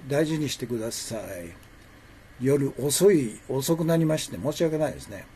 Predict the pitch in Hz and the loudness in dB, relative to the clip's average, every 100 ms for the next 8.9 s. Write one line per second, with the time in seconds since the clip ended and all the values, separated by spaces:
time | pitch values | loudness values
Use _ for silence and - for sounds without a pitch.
0 | - - - - - - - - - - | -20 -20 -20 -20 -20 -20 -20 -20 -20 -20
1 | - - - 151 175 214 180 - 165 151 | -20 -20 0 10 10 10 2 4 4 4
2 | 180 135 135 127 127 123 127 127 127 131 | 4 0 2 2 2 0 0 -2 -2 -2
3 | - 156 165 160 156 127 - 135 135 170 | 0 2 2 0 0 0 0 0 4 6
4 | 160 135 160 - 247 247 143 123 - - | 6 6 2 -2 0 2 2 0 -4 -2
5 | 131 113 104 160 185 165 - - - - | 0 0 0 4 6 4 -4 -20 -20 -20
6 | - - 165 165 - 113 - 101 - - | -20 -4 -2 -2 -4 -6 -6 -10 -12 -12
7 | 120 104 90 117 90 - - 151 190 180 | -8 -8 -10 -14 -14 -14 -6 -2 2 2
8 | - 123 135 151 160 156 147 120 - | 2 0 0 2 2 2 2 0 -4